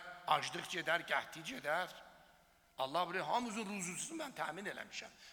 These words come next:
Bu ki görürsən dünyada, Allah buraya bu mənim təqsimim deyil. Bu zalimlərin təqsimidir. فَضَمَّنَ أَقْوَاتَهُمْ فَقَسَّمَ أَرْزَاقَهُمْ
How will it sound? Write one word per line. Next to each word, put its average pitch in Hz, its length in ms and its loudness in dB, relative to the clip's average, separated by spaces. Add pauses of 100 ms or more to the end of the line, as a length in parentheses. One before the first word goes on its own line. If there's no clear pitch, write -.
(100)
Bu 220 60 -8
ki - 140 -6
görürsən 175 480 2
dünyada, 156 420 4
Allah 180 220 2
buraya 175 180 -2
bu 165 100 -8
mənim 170 240 2
təqsimim 165 500 -4
deyil. 165 220 -2 (580)
Bu 165 60 -8
zalimlərin 156 640 4
təqsimidir. 170 560 -2 (380)
فَضَمَّنَ 220 600 8 (180)
أَقْوَاتَهُمْ 240 640 10 (1300)
فَقَسَّمَ 247 560 8 (200)
أَرْزَاقَهُمْ 226 760 8